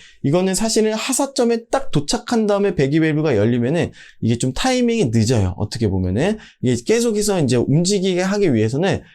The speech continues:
하사점 전에 배기 밸브가 열려줘야 이게, 어, 메커니즘이 돌아가요. 어, 그래서 배기 손실, 하사점 전에 배기 밸브가 열리기 때문에 거기에 의한 손실이 발생을 한다.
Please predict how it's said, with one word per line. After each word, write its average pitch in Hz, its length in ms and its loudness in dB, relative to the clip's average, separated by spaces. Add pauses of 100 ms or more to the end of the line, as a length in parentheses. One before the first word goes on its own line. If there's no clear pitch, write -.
(180)
하사점 269 640 -2
전에 151 440 0
배기 143 460 0
밸브가 131 500 0
열려줘야 143 480 2
이게, 113 480 0 (200)
어, 95 280 -2 (100)
메커니즘이 165 520 0
돌아가요. 107 640 0 (100)
어, 95 100 -8
그래서 120 500 0 (500)
배기 185 260 2
손실, 185 340 0
하사점 254 640 -2
전에 156 320 0
배기 131 240 0
밸브가 160 380 0
열리기 156 420 2
때문에 117 460 0 (200)
거기에 165 360 2
의한 147 260 2
손실이 165 320 0
발생을 110 380 -2
한다. 175 420 0